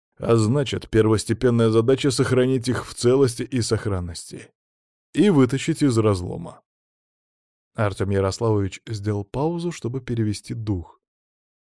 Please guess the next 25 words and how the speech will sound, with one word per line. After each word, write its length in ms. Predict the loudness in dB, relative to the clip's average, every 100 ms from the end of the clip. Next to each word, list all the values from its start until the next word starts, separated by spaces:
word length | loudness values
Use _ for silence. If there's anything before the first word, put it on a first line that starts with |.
| _ _ -6
но 160 | -4
очень 380 | -2 -6 -2 0
грамотно 520 | 4 4 4 0 0
выдал 340 | 2 4 2 0
это 280 | -4 -2 0
за 140 | 0
драматическую 920 | 2 2 0 -2 -6 -8 -10 -8 -10
паузу. 540 | -10 -8 -8 -10 -14 -18 _ _ _ _ _
Обвёл 420 | -4 0 4 4 4
взглядом 540 | 2 4 4 2 -4 -6
каждого 480 | -2 0 -2 -6 -6
из 120 | -6
присутствующих, 920 | -8 -8 -10 -10 -6 -6 -6 -10 -16 _ _ _ _ _ 2
дал 200 | 4 6
время 300 | 6 4 4
переварить 560 | 2 2 2 0 -2 -6
услышанное. 800 | -8 -4 -4 -6 -10 -14 -14 -20 _ _ _ _ _ _ _ _ _
Надо 340 | 0 2 4
отдать 260 | 4 2 0
ему 160 | -2 2
должное, 440 | 2 2 0 -2
держался 520 | 2 2 4 2 0
он 120 | -2
действительно 600 | -2 -4 -2 -4 -2 -6
молодцом, 640 | -4 -4 -6 -6 -6 -6